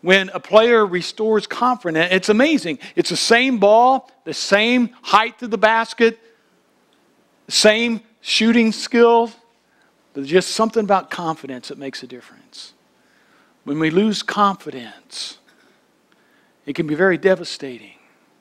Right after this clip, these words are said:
It can be very discouraging. And that's what started to happen in the people. One final thing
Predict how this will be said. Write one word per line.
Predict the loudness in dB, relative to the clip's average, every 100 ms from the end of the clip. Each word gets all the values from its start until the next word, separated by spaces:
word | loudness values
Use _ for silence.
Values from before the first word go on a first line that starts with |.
| _ _ _ _
It | _ _ _
can | -8
be | -2
very | 0 0
discouraging. | -2 -10 -8 -8 -8 -12 -20 -20 _ _ _ _ _ _ _ _ _ _ _ _ -16
And | -2
that's | -2 2
what | 0 0
started | -4 -4 -4
to | -6
happen | -6 -6 -8 -20 -20
in | -20
the | -20
people. | -16 -18 -18 -20 _ _ _ _ _ _ _ _ _ _ _ _ 0
One | 2
final | 4 2 -2
thing | -6 -2 -2 -4